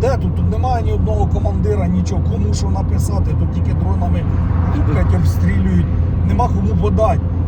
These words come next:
Е, в тил, е, навряд чи, ну, тобто не можна навіть ротацію зробити. А в людини є відповідні підстави. І оце потім, е, в тил, м, людина потрапляє, все, ніхто не хоче отримувати рапорта, ніхто не хоче слухатися, рухати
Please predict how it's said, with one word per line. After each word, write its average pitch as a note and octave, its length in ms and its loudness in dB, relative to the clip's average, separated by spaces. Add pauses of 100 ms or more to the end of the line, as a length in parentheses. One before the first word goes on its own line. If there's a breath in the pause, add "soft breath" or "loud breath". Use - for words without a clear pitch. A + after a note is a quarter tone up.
(120)
Е, F#3+ 160 0 (120)
в - 40 2
тил, - 360 0
е, - 320 0
навряд G#3 340 0
чи, F#3+ 160 0 (380)
ну, - 60 0 (120)
тобто - 260 -2
не - 100 -2
можна - 320 -2
навіть - 260 0
ротацію - 540 0
зробити. - 420 0 (460)
А - 40 0
в - 40 0
людини - 360 -2 (100)
є - 60 0
відповідні - 460 0 (140)
підстави. - 460 0 (120)
І G#3 40 0
оце B3 360 0 (580)
потім, - 260 0 (120)
е, F#3 300 2 (200)
в - 80 2
тил, A3+ 300 2
м, F3+ 800 2
людина G#3 300 2
потрапляє, F#3+ 760 0 (480 loud breath)
все, - 340 0
ніхто - 240 0
не A#3 80 2 (120)
хоче - 140 0
отримувати G3 580 0
рапорта, F#3 560 0
ніхто - 260 0
не - 160 0
хоче - 200 2
слухатися, - 720 0
рухати E3+ 360 0